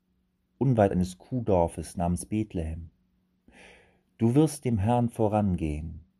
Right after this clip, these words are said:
dass du seinen Weg bereitest und Erkenntnis des Heils gebest seinem Volk“, singt der alte Zacharias, sein Kind in den Armen. Das ist der Segen, der auch uns im Advent begleitet.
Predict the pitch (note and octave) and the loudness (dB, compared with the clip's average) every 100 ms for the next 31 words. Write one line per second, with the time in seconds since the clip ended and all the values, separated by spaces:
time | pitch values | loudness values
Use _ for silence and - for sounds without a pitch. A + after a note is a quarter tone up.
0 | _ _ _ F2+ - G2 F#2+ F#2+ A2+ A2+ | _ _ _ -8 0 4 4 4 2 0
1 | G2+ G2 G#2 G#2 F#2 - - F2 F2 F#2 | 0 2 2 0 -8 -12 -14 -8 -4 -4
2 | - A2+ A#2 A2 G2+ F#2+ G2+ G#2+ G#2 - | 0 -2 -2 -6 -6 -6 0 2 2 -4
3 | - G#2 G#2 G2 - G2 F#2+ F#2 - G2+ | -6 -2 0 -2 -2 0 0 -2 0 0
4 | E2+ - _ _ _ _ _ _ _ - | 0 -4 _ _ _ _ _ _ _ -2
5 | F2+ F#2 E2+ - - F2+ F2 F#2+ F#2 D#2+ | 0 2 0 -2 -8 -2 0 0 0 -2
6 | - - _ _ - - - _ - F2 | -6 -18 _ _ -20 -20 -20 _ -4 -2
7 | E2+ A#2 G#2+ D#2+ F2 E2+ F#2 E2 E2+ F#2+ | -2 0 0 0 -2 0 -4 -4 -8 -14
8 | _ _ _ _ _ _ _ - - _ | _ _ _ _ _ _ _ -20 -20 _
9 | _ _ _ _ _ - B2 C#3 C#3+ A#2 | _ _ _ _ _ -6 -4 2 4 4
10 | B2+ C#3 A#2+ A#2 F#2 - A#2+ B2 - A2+ | 2 2 2 4 4 2 -4 -4 -2 -2
11 | G#2+ - G#2 G2 D#2 E2+ D2+ D2 - | -2 0 -2 -2 -8 -6 -6 -6 -10